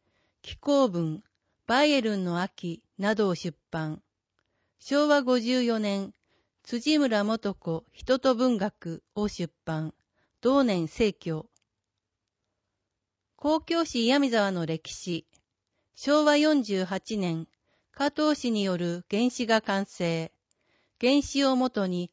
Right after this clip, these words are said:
川越氏が作曲。独唱により初披露。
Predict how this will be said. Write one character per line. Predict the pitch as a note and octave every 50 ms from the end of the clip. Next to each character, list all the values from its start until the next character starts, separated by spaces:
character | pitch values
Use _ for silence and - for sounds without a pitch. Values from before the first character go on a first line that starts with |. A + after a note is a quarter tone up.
| _ _
川 | - G#3+ A3 C4 C#4 C4+ C4 C#4 C4+
越 | C4+ B3
氏 | - G#3+
が | F3 F3 E3+
作 | - - F3+ E3+ _ -
曲。 | - F#3 - _ - E3 D#3 D#3 G#3 _ _ _ _ _ _ _ _ _ _ _ _ _ _
独 | - G#3 G#3 - -
唱 | - - - C#4+ C#4 C#4 C4+ C4 - - -
に | A3 A#3+ A#3
よ | A3+ A3 G#3+
り | G3+ G#3 G#3 G3+ _ _
初 | - A3 G#3 _ - C#4+
披 | C#4 - C4 A3+
露。 | G#3+ F#3 E3 D#3+ D#3